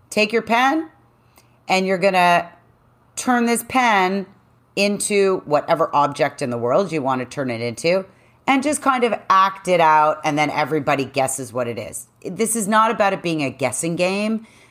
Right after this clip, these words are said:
This is about thinking outside the box, which is very good for brainstorming,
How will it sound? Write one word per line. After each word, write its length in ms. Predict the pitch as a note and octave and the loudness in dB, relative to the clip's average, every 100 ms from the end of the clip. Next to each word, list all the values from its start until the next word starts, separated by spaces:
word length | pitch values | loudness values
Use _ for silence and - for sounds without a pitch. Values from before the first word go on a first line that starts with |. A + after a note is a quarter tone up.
| _ - | _ -2
This 220 | F#3 F#3 | 0 0
is 140 | G#3 | -2
about 360 | F3 F3 - - | 0 2 0 -2
thinking 420 | - G3 G3 F#3+ - | -4 -2 -4 -4 0
outside 560 | E3 - - D#3 C#3+ | 0 0 0 0 0
the 80 | C3 | -2
box, 500 | - B2 A#2 - - | -4 -2 0 -2 -4
which 160 | B2 - | -16 -16
is 80 | - | -8
very 240 | A#2+ B2 | -6 -4
good 160 | C3 C3 | -6 -8
for 100 | C3 | -4
brainstorming, 960 | F#3 F#3+ F3+ - C3+ B2 A#2+ F3+ | 0 0 -2 -2 -2 -2 -4 -6